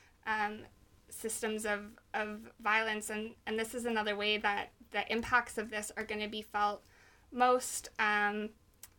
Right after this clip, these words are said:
by the poorest, um, by countries, people in countries who, um, have less ability to buffer themselves from, um, the effects of this. Um, it's across racial lines, it's across gendered lines.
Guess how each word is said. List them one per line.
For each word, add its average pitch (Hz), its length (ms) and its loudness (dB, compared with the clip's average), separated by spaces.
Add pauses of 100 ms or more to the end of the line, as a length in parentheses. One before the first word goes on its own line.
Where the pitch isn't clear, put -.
(220)
by 196 600 2 (200)
the 226 100 -10
poorest, 254 720 -6 (240)
um, 208 640 2 (200)
by 202 540 2
countries, 208 880 -4 (100)
people 214 260 -6
in 196 120 0
countries 202 480 -4
who, 196 420 -2 (520)
um, 202 320 -2 (120)
have 196 160 0
less 208 220 -4
ability 202 480 -4
to 202 540 -4
buffer - 300 -6
themselves 233 640 -2
from, 208 480 -2 (180)
um, 208 460 -4 (120)
the 220 160 -10
effects - 400 -10
of 233 160 -8
this. 269 440 -2 (440)
Um, 196 120 0
it's 180 120 -4
across - 500 -4
racial 208 400 2
lines, 240 540 0
it's - 140 -14
across - 340 -10
gendered 220 460 -2
lines. 226 560 -2